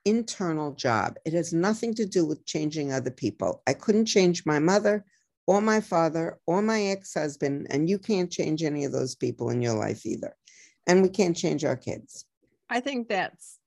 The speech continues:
Speaker 2: brilliant because it really is a foundation. It's a formula, a recipe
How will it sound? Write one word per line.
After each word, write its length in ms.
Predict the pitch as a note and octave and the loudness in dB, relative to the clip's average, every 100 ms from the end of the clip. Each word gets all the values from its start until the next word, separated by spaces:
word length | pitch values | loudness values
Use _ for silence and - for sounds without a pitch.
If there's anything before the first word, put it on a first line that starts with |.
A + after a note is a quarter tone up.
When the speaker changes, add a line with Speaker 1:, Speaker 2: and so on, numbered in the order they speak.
| _ | _
Speaker 2:
brilliant 600 | F3+ F3 G3+ G#3+ F#3+ D3+ | -16 -6 -2 0 -2 -6
because 380 | F3 F3 G3+ E3+ | -8 -6 -6 -4
it 220 | E3+ D3+ - | -4 -4 -8
really 840 | F#3 G#3 A3 G#3+ G3+ F#3 F3 - _ - | -6 -2 -2 -2 -2 -2 -4 -8 _ -4
is 440 | F#3 F3+ F3 F3 | -2 -2 -2 -4
a 60 | F#3 | -8
foundation. 800 | - F#3 F3+ F3+ F#3 G#3 G3+ F3 | -4 -2 -2 -2 -2 -2 -6 -8
It's 160 | E3+ | -10
a 40 | E3 | -14
formula, 760 | - A3 C#4 B3 B2 B2 F#3+ | -6 -4 -2 -4 -6 -8 -8
a 80 | F3 | -6
recipe 840 | E3+ F3 A3+ A3+ - E3+ D#3 E3 | 0 0 0 -4 -10 -8 -8 -10